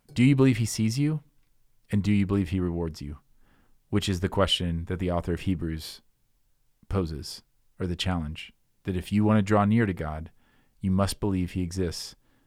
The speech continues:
or that he sees you, and believe that he rewards those who seek him. And we can do all the talking around in circles about it,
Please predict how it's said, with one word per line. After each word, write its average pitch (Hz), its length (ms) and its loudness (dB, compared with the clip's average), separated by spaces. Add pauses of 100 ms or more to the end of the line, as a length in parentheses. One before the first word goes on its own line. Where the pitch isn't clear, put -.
(460)
or 87 280 -2
that 87 180 -8
he 85 100 -6
sees 101 380 -2
you, 87 240 -4 (800)
and 98 140 2
believe 92 240 0
that 85 100 -6
he 92 100 -2
rewards 87 500 -2
those 90 200 -4
who 82 80 -6
seek - 240 -10
him. - 160 -12 (2250)
And 95 260 2 (1160)
we 120 120 4
can 127 140 6
do 104 140 6
all 104 320 6
the 110 100 0
talking 104 480 0
around 95 220 2
in 87 60 0
circles 117 520 -2
about 117 260 0
it, 131 220 -6